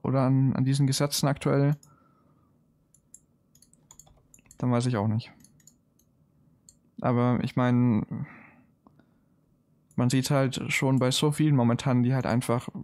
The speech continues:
die einfach sagen, „Jo, das, das kann ich nicht mehr aufrechthalten.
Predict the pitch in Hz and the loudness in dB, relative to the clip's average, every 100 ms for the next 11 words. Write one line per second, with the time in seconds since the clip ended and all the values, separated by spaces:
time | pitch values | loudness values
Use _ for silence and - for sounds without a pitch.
0 | _ _ _ - 110 131 - 120 120 123 | _ _ _ -2 0 0 -2 0 2 2
1 | 123 117 - - - - - _ - _ | 0 -2 -4 -10 -12 -14 -16 _ -20 _
2 | _ _ _ _ - 135 135 139 139 147 | _ _ _ _ -8 -2 0 0 2 0
3 | 120 139 110 110 123 | 0 -4 -4 -2 -6